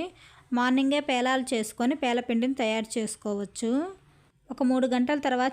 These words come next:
చూపిస్తున్నాను చూడండి. జొన్నలు అనేవి పూర్తిగా డ్రై అయిపోయినాయి. ఇప్పుడు స్టవ్ మీద కడాయి పెట్టుకొని ఈ కడాయి కొంచెం హీట్ అయిన తర్వాత ఒకటి లేదా రెండు టేబుల్ స్పూన్స్ జొన్నలు వేసుకోవాలి. జొన్నలు మరీ ఎక్కువ వేసుకోకూడదండి. రెండు మూడు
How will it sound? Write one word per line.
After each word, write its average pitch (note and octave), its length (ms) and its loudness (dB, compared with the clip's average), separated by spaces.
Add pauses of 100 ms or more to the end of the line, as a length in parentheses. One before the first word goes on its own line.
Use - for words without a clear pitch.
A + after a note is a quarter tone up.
చూపిస్తున్నాను B3 640 0
చూడండి. A3 420 0 (400)
జొన్నలు B3 340 2
అనేవి B3 340 0
పూర్తిగా B3+ 460 0
డ్రై A3+ 140 2 (120)
అయిపోయినాయి. A3 500 -2 (560)
ఇప్పుడు C4 200 -2 (100)
స్టవ్ B3 300 0
మీద C4+ 120 0 (120)
కడాయి B3 340 0
పెట్టుకొని G#3+ 520 -2 (460)
ఈ B3 120 0
కడాయి B3+ 400 0
కొంచెం B3+ 300 0 (100)
హీట్ C4 220 0
అయిన C4 220 0
తర్వాత G#3 400 -2 (380)
ఒకటి B3 220 -4 (100)
లేదా A#3+ 280 0
రెండు A#3 240 0
టేబుల్ A#3+ 300 0
స్పూన్స్ C4+ 280 -2 (120)
జొన్నలు A#3 340 0
వేసుకోవాలి. G#3 800 -2 (680)
జొన్నలు C4 400 2
మరీ B3+ 180 0 (140)
ఎక్కువ C#4 300 -2
వేసుకోకూడదండి. G#3+ 920 -2 (560)
రెండు B3 220 4
మూడు C4 160 2